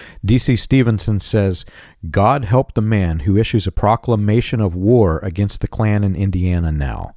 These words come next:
We are going to clux Indiana as she has never been cluxed before. I'll appeal to the ministers of Indiana and do the praying for the Ku Klux Klan, and I'll do the scrapping for it.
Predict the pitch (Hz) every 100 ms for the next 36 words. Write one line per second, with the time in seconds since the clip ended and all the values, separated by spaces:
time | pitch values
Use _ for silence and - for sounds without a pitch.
0 | - - - - - 98 135 117 104 107
1 | - - 95 - - 117 123 - - -
2 | 120 120 120 107 78 65 85 - 82 -
3 | 101 90 90 110 107 95 98 95 - -
4 | 131 95 - - - 92 - 143 120 62
5 | 53 - - - - - 95 135 151 -
6 | 110 104 107 104 - - 95 92 101 143
7 | 151 - 78 65 67 - - - 85 82
8 | 76 69 - 60 - - - - - -
9 | 87 82 85 120 139 151 - 127 107 98
10 | 107 - 104 95 - 117 - 113 - -
11 | 123 110 78 73 95 - 92 127 110 110
12 | 98 - 107 107 101 76 71 67 52 53
13 | -